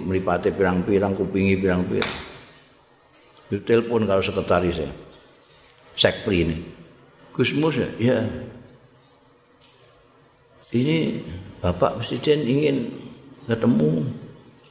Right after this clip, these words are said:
"Jenengan diminta untuk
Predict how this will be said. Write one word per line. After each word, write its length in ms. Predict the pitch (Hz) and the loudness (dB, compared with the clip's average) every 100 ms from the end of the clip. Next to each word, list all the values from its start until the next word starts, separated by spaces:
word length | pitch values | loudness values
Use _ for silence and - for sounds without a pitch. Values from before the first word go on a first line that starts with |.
| - _ _ _ _ _ _ _ _ _ _ - - - _ - - _ _ - _ _ - - - - - - - - - - - - - - - - - - - | -20 _ _ _ _ _ _ _ _ _ _ -20 -20 -20 _ -20 -20 _ _ -20 _ _ -20 -20 -20 -20 -20 -20 -20 -20 -20 -20 -20 -20 -20 -20 -20 -20 -16 -10 -4
"Jenengan 400 | 98 101 127 160 147 - - - - - _ - _ _ - - | 0 2 2 2 -2 -6 -10 -18 -20 -20 _ -20 _ _ -20 -10
diminta 480 | 101 107 113 120 107 | -2 0 2 2 2
untuk 320 | 123 120 98 | 0 -2 -4